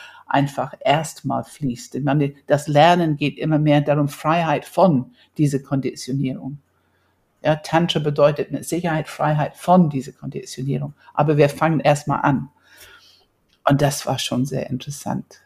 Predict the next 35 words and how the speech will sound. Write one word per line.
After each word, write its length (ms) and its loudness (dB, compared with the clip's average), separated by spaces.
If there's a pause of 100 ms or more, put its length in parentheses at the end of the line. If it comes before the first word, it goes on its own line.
(160)
Also 280 -2
eigentlich 340 0
hast 220 -4
du 60 -6
ganz 320 0
genau 380 0
die 160 -10
Grundlebensstrategie 880 -2
von 200 -2
jedem 240 0
Enneagramm-Stil 680 0
gehört 440 -2
in 120 2
die 160 -4
Art 260 0
und 160 -4
Weise, 480 -4 (600)
wie 120 -2
die 140 -4
gesprochen 580 -4
haben, 320 -8
ne? 160 -6
Es 120 -6
war 80 6
ein 120 4
bisschen 200 2
erschreckend, 540 2
auch 180 4
was 140 -4
du 120 -8
gesagt 340 -2
hast, 180 -2
Miriam, 320 0
Image, 600 -6 (580)
f-, 180 -16